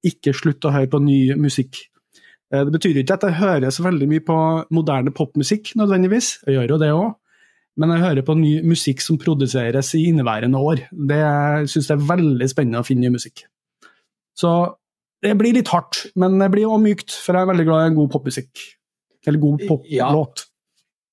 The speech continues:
Speaker 2: Og det er, eh, det er jo nettopp det. Og jeg tror faktisk det at alle som er glad i hard musikk, hvis du bryter ned en hard musikklåt, så ligger det
Speaker 1: Mhm.
Speaker 2: veldig ofte en nydelig popmelodi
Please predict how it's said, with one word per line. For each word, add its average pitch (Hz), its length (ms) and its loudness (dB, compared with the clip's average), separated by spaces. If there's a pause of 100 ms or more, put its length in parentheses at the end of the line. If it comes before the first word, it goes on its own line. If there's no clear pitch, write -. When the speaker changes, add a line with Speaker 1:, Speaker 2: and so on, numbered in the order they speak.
(280)
Speaker 2:
Og 143 140 -10
det 135 120 0
er, 139 400 0
eh, 147 560 2
det 139 160 -2
er 127 140 0
jo 156 80 0
nettopp 143 280 -2
det. 160 140 0 (240)
Og 147 140 0
jeg 160 160 -2
tror 170 260 0
faktisk 160 360 -4
det 165 120 0
at - 160 -8
alle 143 260 0
som 185 200 -2 (420)
er 143 160 -2
glad 156 240 -2
i 156 80 -6
hard 139 180 0
musikk, 185 440 -2
hvis 147 180 -4
du 190 100 2
bryter 165 520 0
ned 175 160 -2
en - 20 -4
hard 156 160 -2
musikklåt, 196 560 -2 (240)
så 175 160 -4
ligger 139 400 -2
det 214 40 0
Speaker 1:
Mhm. 131 60 0
Speaker 2:
veldig 165 440 0
ofte - 500 -6
en 202 240 2
nydelig 190 1000 0 (720)
popmelodi 202 640 0